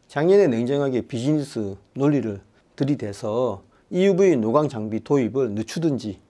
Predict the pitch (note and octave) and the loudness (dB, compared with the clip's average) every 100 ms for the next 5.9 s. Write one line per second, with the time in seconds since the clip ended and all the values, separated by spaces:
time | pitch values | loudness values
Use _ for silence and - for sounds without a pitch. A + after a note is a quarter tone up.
0 | _ A#2+ A#2 F3 F#3+ F#3+ D#3 C#3 G#3+ F#3 | _ -8 0 2 4 4 2 2 0 0
1 | - C#3 A#2 G#2+ G#2 G2+ F#2+ _ _ _ | 0 0 0 -4 -6 -8 -16 _ _ _
2 | F#3+ G3 E3 D#3+ D#3+ C#3 A2 A2 D3+ D#3+ | 2 2 2 2 4 4 4 2 2 2
3 | C3+ C#3 E3 A#2 G#2 - G#2 G2+ G#2+ - | 2 2 0 -2 -6 -8 -12 -12 -18 -6
4 | D3 F3+ F#3 G#3+ C#3+ F#2+ - - F#3 G#3 | 2 6 8 8 6 2 -8 0 2 4
5 | G3 F#3+ - D#3+ D3+ C3 - D3 D#3+ | 4 0 0 -2 0 -2 0 0 0